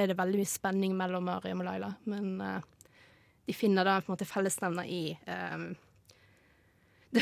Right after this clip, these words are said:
det er veldig trist å si, men de blir, blir venner på tr-, altså på grunn av denne urettferdigheten som ektemannen,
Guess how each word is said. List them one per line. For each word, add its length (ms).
det 100
er 100
veldig 120
trist 300
å 140
si, 260
men 160
de 340
blir, 200
blir 160
venner 300
på 200
tr-, 160
altså 240
på 180
grunn 280
av 260
denne 280
urettferdigheten 680
som 320
ektemannen, 540